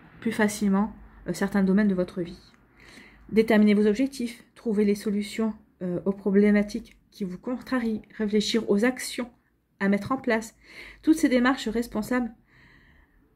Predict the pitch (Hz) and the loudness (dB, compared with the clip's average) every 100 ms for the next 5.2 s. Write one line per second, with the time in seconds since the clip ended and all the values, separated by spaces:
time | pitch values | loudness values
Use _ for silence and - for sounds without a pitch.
0 | _ - 240 240 269 262 262 320 320 294 | _ 4 4 6 0 0 0 0 2 2
1 | 240 247 262 - _ _ _ _ _ _ | 2 2 -2 -12 _ _ _ _ _ _
2 | _ _ _ _ _ - 214 226 262 269 | _ _ _ _ _ 0 4 4 4 4
3 | 247 214 - 208 208 202 208 214 - _ | 4 2 0 2 2 0 -4 -8 -12 _
4 | - 170 165 160 - - 185 170 170 208 | -14 -10 -10 -10 -12 -2 0 2 0 0
5 | 220 285 | 0 0